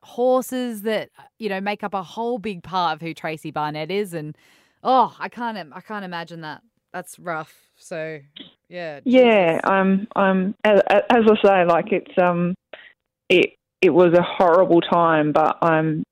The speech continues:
Speaker 2: I'm, and I'm still bloody <laughs> exhausted, let me tell you. But, <laughs> um, I, I still just keep kind of, you know, looking around me and going, you know, "We are okay."
Speaker 1: Yeah.
Speaker 2: Every-, everyone's all right.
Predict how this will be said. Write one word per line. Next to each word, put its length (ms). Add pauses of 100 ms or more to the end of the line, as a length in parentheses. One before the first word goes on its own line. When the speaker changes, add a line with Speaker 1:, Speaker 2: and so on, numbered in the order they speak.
Speaker 2:
I'm, 180 (120)
and 120
I'm 180 (160)
still 340
bloody 300
<laughs> 20
exhausted, 760
let 180
me 140 (120)
tell 200
you. 380
But, 260 (240)
<laughs> 220
um, 500
I, 140
I 200 (180)
still 240
just 200 (100)
keep 320
kind 240
of, 220 (140)
you 120
know, 300 (300)
looking 680 (160)
around 380
me 240
and 180
going, 480
you 120
know, 240 (1120)
"We 160
are 260
okay." 540 (320)
Speaker 1:
Yeah. 200 (200)
Speaker 2:
Every-, 260 (680)
everyone's 380
all 120
right. 340